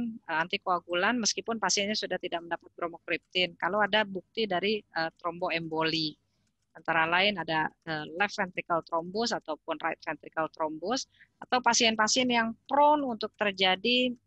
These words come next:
eh, eh, emboli, yaitu pasien-pasien dengan very low ejection fraction. Meskipun, eh, tidak, pasiennya su-, sudah tidak hamil lagi. Nah, pertanyaannya adalah kalau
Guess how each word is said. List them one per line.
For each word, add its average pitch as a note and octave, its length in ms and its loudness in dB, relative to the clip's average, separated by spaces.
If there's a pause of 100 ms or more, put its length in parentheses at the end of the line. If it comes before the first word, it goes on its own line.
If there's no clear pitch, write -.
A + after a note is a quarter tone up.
(160)
eh, F3+ 480 2 (640)
eh, E3+ 220 0 (120)
emboli, G3+ 640 2 (320)
yaitu A3 320 -4
pasien-pasien A3 720 2
dengan G3+ 240 -2
very G3+ 240 0
low G3+ 240 0
ejection F3+ 480 -8
fraction. D#3+ 480 -4 (720)
Meskipun, C#4 880 0
eh, F3 500 0 (140)
tidak, G3 320 0 (400)
pasiennya G#3 400 -2
su-, G3 220 -8 (100)
sudah F3 320 -2
tidak E3 320 -4
hamil E3 320 -4
lagi. D3+ 480 -8 (720)
Nah, F#3 240 2 (380)
pertanyaannya A3+ 640 4
adalah C4 400 4
kalau B3+ 480 4